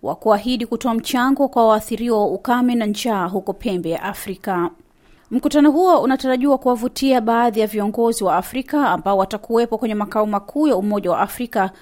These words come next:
kwa mikutano kadhaa juu ya Libya. Ifuatayo ni ripoti kamili, mkisomewa na mimi, Aida Isa. Mkutano huo wa siku moja wa kuchangisha fedha utamulika jinsi nchi za Kiafrika zitakavyojibu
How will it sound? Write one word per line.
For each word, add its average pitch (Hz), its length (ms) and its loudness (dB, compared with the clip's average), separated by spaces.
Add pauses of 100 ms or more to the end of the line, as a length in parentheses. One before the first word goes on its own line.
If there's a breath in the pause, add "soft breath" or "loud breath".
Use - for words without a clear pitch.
(300 soft breath)
kwa 254 120 2
mikutano 247 400 -2
kadhaa 233 440 -2
juu 226 180 -2
ya 185 100 4
Libya. 180 540 -2 (540 soft breath)
Ifuatayo 208 580 -2
ni 214 120 -2
ripoti 226 420 -4
kamili, 262 440 2
mkisomewa 233 560 -2
na 202 100 -2
mimi, 190 420 -4 (220)
Aida 180 380 -2
Isa. 180 520 -6 (1000)
Mkutano 285 440 4
huo 349 280 4
wa 247 100 0
siku 269 300 -4
moja 262 520 6
wa 220 120 0
kuchangisha 240 500 -4
fedha 254 540 0
utamulika 214 800 -2
jinsi 254 600 0
nchi 233 240 -4
za 220 120 -4
Kiafrika 226 600 -4
zitakavyojibu 214 840 -4